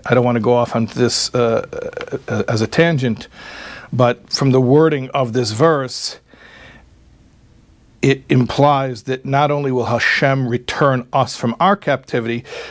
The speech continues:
but Hashem will return from captivity. It's a, it's an intransitive verb. Not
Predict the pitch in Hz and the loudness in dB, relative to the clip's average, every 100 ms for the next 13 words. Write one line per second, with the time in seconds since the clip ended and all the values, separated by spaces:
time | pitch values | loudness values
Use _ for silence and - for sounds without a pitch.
0 | - 131 120 120 - 156 147 131 135 123 | 0 2 2 0 2 2 2 0 0 0
1 | - - - 175 120 - _ _ _ _ | -4 -2 2 2 0 -8 _ _ _ _
2 | _ _ _ - 123 - 117 - 113 98 | _ _ _ 0 0 2 0 0 -4 -4
3 | - - - - - - - - - - | -10 -16 -20 -20 -20 -20 -20 -20 -20 -20
4 | - - - 131 120 117 117 - - _ | -20 -8 0 2 2 0 -2 -8 -20 _
5 | - - - _ _ - - 139 - 165 | -20 -20 -20 _ _ -20 -2 0 4 4
6 | 151 156 139 135 120 104 123 113 92 - | 4 2 0 0 -2 0 0 0 -2 -14
7 | - - _ - 147 160 | -18 -20 _ -2 0 0